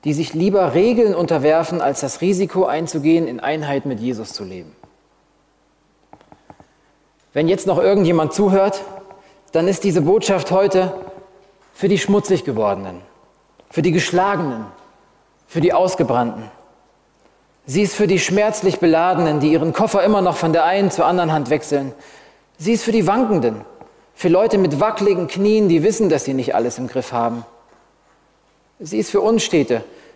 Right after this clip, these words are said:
widersprüchliche Nachfolger, die sich die Butter haben vom Brot nehmen lassen. Sie ist für Arme, für Schwache, für sündige Männer und Frauen mit ererbten Fehlern und limitierten Fähigkeiten. Sie ist für irdene Gefäße, die sich auf Tonfüßen dahinschleppen.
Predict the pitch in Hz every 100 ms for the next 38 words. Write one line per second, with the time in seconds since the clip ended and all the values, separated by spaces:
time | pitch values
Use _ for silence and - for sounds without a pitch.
0 | - 160 247 202 - 196 180 165 156 151
1 | 170 196 - 175 170 156 160 139 - 135
2 | 170 190 165 151 151 147 143 117 135 151
3 | 131 127 127 123 151 143 214 226 240 -
4 | 185 220 180 - 156 170 190 - 147 147
5 | 147 233 220 160 156 202 165 151 - 160
6 | 196 190 180 143 - 175 202 - 170 180
7 | 196 185 160 139 139 131 175 170 147 -
8 | 139 131 117 113 104 - _ _ _ _
9 | _ _ _ _ _ _ _ _ _ _
10 | _ - 165 220 - 180 - 185 208 170
11 | 175 160 135 - 170 196 175 143 135 127
12 | 135 123 - - 175 175 - 147 135 120
13 | 117 127 131 117 113 113